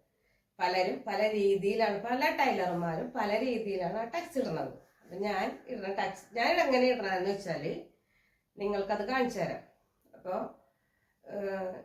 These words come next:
ഞാൻ, ഏഹ്, ചില ആൾക്കാര് നമ്മുടെ ഈ ഷേപ്പിന്റെ അവിടെ നിന്ന് അളവെടുത്തിട്ട് ഇവിടെ വെച്ചിട്ട് ഇവിടെ നിന്ന് നാലിഞ്ച് മുകളിലോട്ടും നാലിഞ്ച് താഴത്തോട്ടും അങ്ങനെയൊക്കെ എടുക്കണം. ഞാൻ അങ്ങനെയല്ല, എൻ്റെ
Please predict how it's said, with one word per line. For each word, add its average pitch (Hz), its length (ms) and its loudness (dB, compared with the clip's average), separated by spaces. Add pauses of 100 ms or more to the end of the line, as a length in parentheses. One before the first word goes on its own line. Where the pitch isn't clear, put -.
ഞാൻ, 208 160 -4 (160)
ഏഹ്, 190 340 -2
ചില 220 220 4
ആൾക്കാര് 220 280 4 (100)
നമ്മുടെ 214 280 0
ഈ 220 140 0
ഷേപ്പിന്റെ 233 500 0
അവിടെ 233 160 2
നിന്ന് 208 160 0 (680)
അളവെടുത്തിട്ട് 208 600 -2 (200)
ഇവിടെ 202 240 -4
വെച്ചിട്ട് 208 360 -2
ഇവിടെ 190 180 -2
നിന്ന് 208 180 0
നാലിഞ്ച് 196 460 -2
മുകളിലോട്ടും 202 640 -2
നാലിഞ്ച് 196 440 -4
താഴത്തോട്ടും 190 580 -4 (680)
അങ്ങനെയൊക്കെ 302 480 0
എടുക്കണം. 208 320 2 (100)
ഞാൻ 285 200 4
അങ്ങനെയല്ല, 262 480 4 (1600)
എൻ്റെ 240 160 0